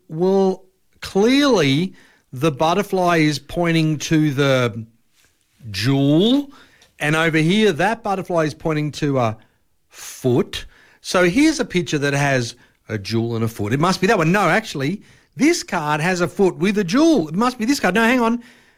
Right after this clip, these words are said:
This card is red, and the jewel is red, so clearly what the Grimoire meant was that the red card with the foot on it, and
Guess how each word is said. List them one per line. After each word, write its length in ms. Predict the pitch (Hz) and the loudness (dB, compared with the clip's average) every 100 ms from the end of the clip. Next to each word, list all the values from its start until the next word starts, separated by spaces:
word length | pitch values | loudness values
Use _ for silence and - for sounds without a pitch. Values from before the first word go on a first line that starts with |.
| - | -8
This 180 | 233 262 | -6 -6
card 240 | - 277 277 | -4 -2 -2
is 120 | 202 | -2
red, 500 | 170 214 208 120 110 _ - _ - | 0 2 2 0 -8 _ -20 _ -4
and 240 | 175 175 | 0 0
the 40 | 156 | 0
jewel 300 | 180 262 262 | 2 2 2
is 140 | 190 | 0
red, 360 | 160 156 131 139 | 0 2 0 -2
so 240 | 165 160 | -2 -2
clearly 560 | 156 - 196 233 226 208 | -2 -6 -2 0 2 2
what 320 | 185 196 135 | 2 0 -2
the 100 | 151 | -2
Grimoire 640 | 127 175 170 165 160 - 143 | 0 0 2 0 0 -4 -2
meant 480 | 156 190 123 - 143 | 2 2 0 -4 -4
was 280 | 156 135 | -4 -2
that 220 | 139 143 _ _ | -4 -6 _ _
the 200 | 131 147 | -2 0
red 440 | 131 156 175 175 | 2 2 2 0
card 600 | 165 127 98 90 101 160 - - - _ - | -2 -2 -2 -4 -4 -6 -12 -20 -20 _ -4
with 300 | 127 208 151 | -2 0 -2
the 100 | 156 | -4
foot 260 | - 170 | 0 2
on 200 | 170 196 | 2 0
it, 140 | 120 127 | -2 -4
and 280 | 156 175 | -4 -4